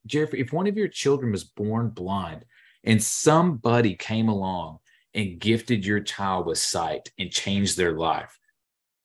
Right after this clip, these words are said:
the reasonable human response is gratitude, of saying, "Did you hear what happened to my son, my daughter?" But even this kid's parents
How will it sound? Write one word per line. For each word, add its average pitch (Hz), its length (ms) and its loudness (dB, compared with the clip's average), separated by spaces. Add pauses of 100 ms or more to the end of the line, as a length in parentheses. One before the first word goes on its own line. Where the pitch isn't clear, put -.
(160)
the 123 100 8
reasonable 151 680 8
human 123 400 4
response 104 760 2
is 98 140 -8
gratitude, 90 1120 -4 (680)
of 101 80 -6
saying, 98 300 -2 (280)
"Did 113 220 0
you 151 100 2
hear 170 200 8
what 139 180 4
happened 98 380 2
to 101 80 4
my 92 180 2
son, 95 480 -2
my 98 160 0
daughter?" 98 520 2 (800)
But 143 200 6
even 226 240 4
this 208 160 2
kid's 170 280 2
parents 196 560 -2